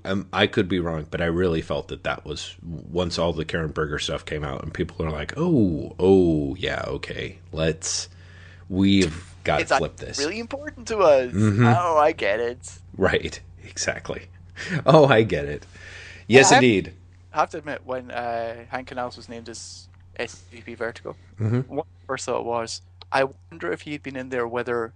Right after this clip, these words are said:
Speaker 2: Hellblazer would have been cancelled."
Speaker 1: Hmm. Mm. Uh, I don't, I don't know.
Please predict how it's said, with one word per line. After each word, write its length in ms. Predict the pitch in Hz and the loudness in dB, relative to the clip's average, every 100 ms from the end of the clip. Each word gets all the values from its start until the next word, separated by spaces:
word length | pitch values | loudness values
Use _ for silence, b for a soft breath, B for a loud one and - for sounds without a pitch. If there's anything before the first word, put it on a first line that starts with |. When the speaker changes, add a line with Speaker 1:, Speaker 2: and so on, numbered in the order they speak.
| - | -4
Speaker 2:
Hellblazer 380 | 123 120 117 117 | -2 -2 -4 -6
would 80 | 110 | -10
have 80 | 110 | -14
been 80 | 110 | -12
cancelled." 420 | 113 - 117 - - - - - - - b b b b b - | -14 -12 -16 -20 -20 -20 -20 -20 -20 -20 b b b b b -6
Speaker 1:
Hmm. 200 | 143 120 85 - - - - - | 0 0 -2 -12 -20 -20 -20 -10
Mm. 340 | 170 240 247 202 - - - - - - 175 - - | -8 -6 -8 -12 -20 -20 -20 -20 -20 -20 -20 -20 -18
Uh, 300 | 131 131 135 - - | -14 -10 -12 -14 -12
I 160 | 120 | -8
don't, 180 | 143 127 | -8 -2
I 100 | 120 | 4
don't 160 | 135 139 | 6 6
know. 300 | 143 113 | 6 4